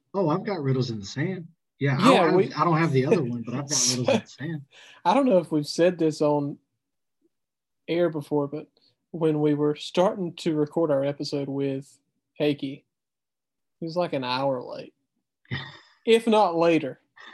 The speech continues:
Speaker 1: But
Speaker 2: Which is,
Speaker 1: I will
Speaker 2: which
Speaker 1: say,
Speaker 2: is fine. It was
Speaker 1: it's fine.
Speaker 2: completely worth it.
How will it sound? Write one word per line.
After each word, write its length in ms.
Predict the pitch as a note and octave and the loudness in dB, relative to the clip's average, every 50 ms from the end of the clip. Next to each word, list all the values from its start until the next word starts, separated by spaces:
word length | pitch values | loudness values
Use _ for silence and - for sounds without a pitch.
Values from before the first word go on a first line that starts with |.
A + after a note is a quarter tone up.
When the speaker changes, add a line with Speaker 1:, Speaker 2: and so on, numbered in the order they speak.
| - _ | -20 _
Speaker 1:
But 180 | - D3+ F3 F#3 | 0 2 4 4
Speaker 2:
Which 200 | A3+ A#3 - C#4+ | 4 4 4 4
is, 80 | D4 | 4
Speaker 1:
I 40 | C#3+ | 4
will 240 | C#3+ C#3+ D3+ D#3 C#3+ | 4 4 2 2 2
Speaker 2:
which 200 | C3 C4 - C#3 | 4 4 4 6
Speaker 1:
say, 80 | C3 D#4 | 6 4
Speaker 2:
is 100 | D4 - | 4 2
fine. 540 | - - - G#3 G#3 G#3 G3+ D#3+ C#3 C3 C3 | -2 0 2 2 4 4 4 2 2 2 2
It 120 | D#3 F#3 G#3 | 4 4 4
was 200 | G3+ F3+ D3 - | 4 2 0 -2
Speaker 1:
it's 80 | D#3 - | -2 -2
fine. 100 | - C#3 | 0 0
Speaker 2:
completely 440 | D#3 D3+ C3+ E3+ A3 A3+ G3 F3 | 0 0 2 4 4 4 6 4
worth 360 | E3 D#3+ E3+ F3 F3 E3+ - - | 4 4 4 4 4 4 2 -2
it. 180 | C3+ - - | -4 -6 -8